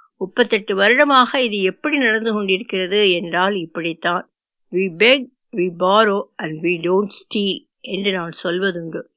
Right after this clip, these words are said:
மேடையில் நிதி வேண்டுவது, கடன் வாங்குவது என்று எப்படியோ நடத்தி வருகிறோம். நாங்கள் ஐநூற்றி ஒன்று சி மூன்று பிரிவின் கீழ் வரி விலக்கு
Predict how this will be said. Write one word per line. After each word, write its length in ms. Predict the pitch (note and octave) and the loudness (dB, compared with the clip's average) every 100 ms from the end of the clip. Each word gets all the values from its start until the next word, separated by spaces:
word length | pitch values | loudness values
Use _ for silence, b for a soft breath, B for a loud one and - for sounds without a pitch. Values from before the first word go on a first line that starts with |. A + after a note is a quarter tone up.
| _ - | _ 0
மேடையில் 520 | G#3 C4 C#4+ C#4 B3 | 4 6 6 2 2
நிதி 280 | G#3 A#3 C#4+ | 2 2 4
வேண்டுவது, 720 | B3+ A#3+ A3 G#3+ A3 - - | 4 4 2 0 2 0 -2
கடன் 400 | - F3+ B3+ C4+ | 2 4 4 4
வாங்குவது 640 | B3+ B3 A#3+ A3+ A#3+ C4 | 2 2 2 2 2 0
என்று 320 | G3 F#3+ F#3+ | 0 -2 -4
எப்படியோ 580 | E3+ D#3+ - G3+ G3 A3 | -6 -6 -2 0 2 2
நடத்தி 340 | A#3 F3 E3+ E3+ | 0 -2 -6 -8
வருகிறோம். 500 | E3+ D#3+ D#3+ E3+ - _ _ | -8 -6 -4 -4 -6 _ _
நாங்கள் 400 | G3+ G3+ G#3+ G#3 | 2 4 4 4
ஐநூற்றி 600 | G3 G3 B3+ D4+ C#4 C4+ | 6 6 6 2 0 -2
ஒன்று 420 | A3+ G#3+ G3+ G#3 | 0 0 0 -2
சி 400 | G#3 - A#3 A#3 - | -2 -4 -2 -2 -4
மூன்று 420 | F#3+ G3+ G#3+ G3+ | -2 0 0 -2
பிரிவின் 420 | G3+ F3+ F3+ F3 | 0 0 0 -2
கீழ் 340 | - G3+ A3 - _ _ | 0 0 0 -6 _ _
வரி 320 | E3 F#3+ B3+ | 0 4 4
விலக்கு 540 | C#4+ B3 A3 G3 G3 | 4 2 0 -4 -6